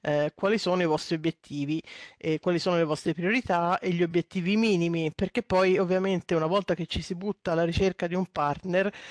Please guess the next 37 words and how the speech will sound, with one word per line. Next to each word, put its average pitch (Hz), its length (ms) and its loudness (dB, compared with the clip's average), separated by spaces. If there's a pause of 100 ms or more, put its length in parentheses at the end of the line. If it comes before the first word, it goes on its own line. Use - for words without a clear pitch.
(140)
eh, 160 300 0
ci 190 120 0
sarà 175 220 0
un 185 100 0
partner 165 500 -2
che 165 220 0
a - 120 -2
sua - 160 0
volta 156 400 0
ha 147 80 2
degli 156 260 0
obiettivi, 170 720 0
delle 147 220 0
finalità, 165 600 0 (300)
delle 160 220 2
priorità, 156 500 -2
e 156 100 -6
quindi 180 260 0
si 180 100 -10
dovrà 180 220 4
andare 180 260 2
a - 20 0
cercare 165 400 -2
un 160 100 -4
compromesso, 185 840 0 (440)
<clears throat> 240 540 -2
perché - 320 -4
il 156 120 0
compromesso 151 640 0
è 160 100 -2
indispensabile 156 880 0
per 160 120 0
una 165 160 0
buona 165 240 0
compro-, 170 460 -4
coprogettazione. 160 1000 -4 (380)
Però 214 320 2